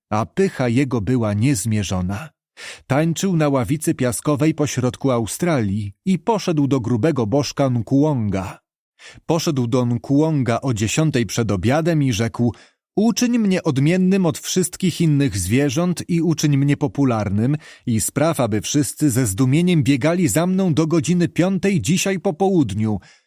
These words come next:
Nkuong wyskoczył ze swej kąpieli w jeziorku słonym i wrzasnął: „Dobrze,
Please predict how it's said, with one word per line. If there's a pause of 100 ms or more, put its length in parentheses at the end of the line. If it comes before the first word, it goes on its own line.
(200)
Nkuong
wyskoczył
ze
swej
kąpieli
w
jeziorku
słonym
i
wrzasnął:
„Dobrze,